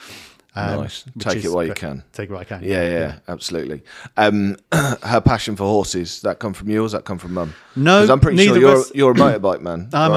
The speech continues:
Speaker 2: right?
Speaker 1: a motorbike man. I
Speaker 2: Yeah.
Speaker 1: prefer my horses to be about one thousand of them on
Speaker 2: Yeah, yeah,
Speaker 1: two
Speaker 2: yeah.
Speaker 1: wheels.
Speaker 2: Yeah, yeah.
Speaker 1: The, um, actually, thousands would be quite horrendous. I've got that
Speaker 2: You'd
Speaker 1: wrong.
Speaker 2: give it a go,
Speaker 1: <laughs>
Speaker 2: though.
Speaker 1: Here we go,
Speaker 2: You'd,
Speaker 1: yeah.
Speaker 2: you would give it a go.
Speaker 1: The, uh, no, although I've got a horse tattoo, but it's,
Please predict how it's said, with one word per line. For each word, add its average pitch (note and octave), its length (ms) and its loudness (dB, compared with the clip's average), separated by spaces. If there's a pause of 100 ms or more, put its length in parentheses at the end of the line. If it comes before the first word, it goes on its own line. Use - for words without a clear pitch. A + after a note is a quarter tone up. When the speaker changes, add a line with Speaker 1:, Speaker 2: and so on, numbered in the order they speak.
Speaker 2:
right? C#3 140 0
Speaker 1:
a A#2 40 -4
motorbike A2 220 -6
man. G#2+ 240 -6
I C3+ 100 -2
Speaker 2:
Yeah. - 0 - (140)
Speaker 1:
prefer B2 160 -2
my A#2+ 160 -4
horses A2 460 -10
to B2 80 -12
be A2+ 100 -8
about G#2+ 260 -6
one A#2 160 -8
thousand G#2+ 460 -8
of G2+ 80 -10
them G#2+ 200 -8
on G#2+ 100 -2
Speaker 2:
Yeah, G2+ 80 4
yeah, F#2+ 140 0
Speaker 1:
two F#2 80 0
Speaker 2:
yeah. F2+ 80 -2
Speaker 1:
wheels. G2+ 400 -10
Speaker 2:
Yeah, G2 120 -4
yeah. F#2+ 180 -4 (240)
Speaker 1:
The, C3 840 2 (380)
um, A#2 460 -4 (140)
actually, G#2 240 -16
thousands G2+ 320 -12
would F#2+ 80 -18
be G2+ 80 -16
quite G2+ 260 -14
horrendous. F#2+ 760 -14
I've G2 140 -12
got G#2 140 -12
that G2 160 -10
Speaker 2:
You'd G#2 60 -8
Speaker 1:
wrong. G#2 80 -6
Speaker 2:
give A2+ 120 2
it G2+ 140 2
a G2 40 -2
go, G2+ 200 4
Speaker 1:
<laughs> F#2 60 6
Speaker 2:
though. - 260 2
Speaker 1:
Here D#3+ 120 4
we C#3+ 100 -2
go, F#2+ 120 -2
Speaker 2:
You'd, A#2 80 -4
Speaker 1:
yeah. A2 100 -2
Speaker 2:
you G#2+ 60 0
would G#2 140 -4
give F2 160 -6
it C#2+ 120 -4
a D2 60 -8
go. D#2 300 -6
Speaker 1:
The, C#3 800 0
uh, B2 500 2
no, B2+ 420 2
although A#2+ 240 2
I've A2 100 -2
got A2+ 160 -8
a G#2+ 40 -12
horse A2+ 320 -10
tattoo, G#2+ 520 -6
but G#2+ 200 -8
it's, - 440 -10